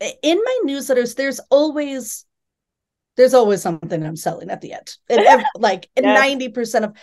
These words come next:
Speaker 1: and I try to do it in a pretty artful, smooth way.
Speaker 2: Oh.
Speaker 1: In one way,
Speaker 2: Okay.
Speaker 1: the things that I offer feel so, um, resonant and aligned with what I wanna do. It usually is really easy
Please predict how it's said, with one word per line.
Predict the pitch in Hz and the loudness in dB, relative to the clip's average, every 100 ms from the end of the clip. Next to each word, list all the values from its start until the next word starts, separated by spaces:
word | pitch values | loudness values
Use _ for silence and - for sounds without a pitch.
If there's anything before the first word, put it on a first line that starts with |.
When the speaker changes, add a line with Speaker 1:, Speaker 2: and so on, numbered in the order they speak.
| - - | -20 -8
Speaker 1:
and | 247 247 | -2 0
I | 240 | -2
try | 214 - 262 294 | -6 -6 -4 -4
to | 285 | -6
do | 214 240 | -8 -2
it | 226 220 | -2 0
in | 208 190 190 | -6 -8 -12
a | 185 | -16
pretty | - 233 202 196 - _ _ | -8 -6 -4 -8 -10 _ _
artful, | 220 208 208 - 226 208 202 208 | 0 0 0 -2 0 0 -4 -6
smooth | 240 254 262 262 | -2 0 2 0
way. | 233 220 | 0 -2
Speaker 2:
Oh. | 226 | 0
Speaker 1:
In | 302 262 | -2 0
one | 330 554 523 _ - | -4 -4 -14 _ -12
way, | 214 240 226 214 - | -4 -2 -2 -8 -16
Speaker 2:
Okay. | 196 190 180 | -14 -14 -6
Speaker 1:
the | 277 | -6
things | 254 269 285 453 523 - | -6 -10 -8 -10 -12 -8
that | 277 | -6
I | 156 135 - - | -4 -6 -8 -8
offer | 165 202 - 285 339 - _ _ _ | -6 -6 -6 -8 -8 -16 _ _ _
feel | - - 240 247 247 | -18 -8 -2 0 0
so, | 254 - - 196 214 262 311 339 _ _ _ _ _ _ - | -6 -8 -2 0 0 -2 -6 -10 _ _ _ _ _ _ -8
um, | 214 190 170 - - _ - | -4 -4 -6 -8 -20 _ -16
resonant | 185 185 202 254 339 349 | -4 -2 -2 -2 -4 -2
and | 220 | 0
aligned | 180 170 165 185 262 277 | 0 -2 -4 -4 -6 -8
with | 247 | -8
what | 208 208 | -2 -2
I | 208 | -2
wanna | 214 196 | -4 -8
do. | 160 202 285 - | -8 -6 -4 -4
It | 254 254 | -4 -6
usually | 247 294 339 415 | -4 -2 -2 0
is | 453 - | 0 0
really | 208 196 233 233 233 - | -8 -4 -2 -2 -6 -8
easy | 202 208 190 175 175 | -8 -6 -8 -8 -10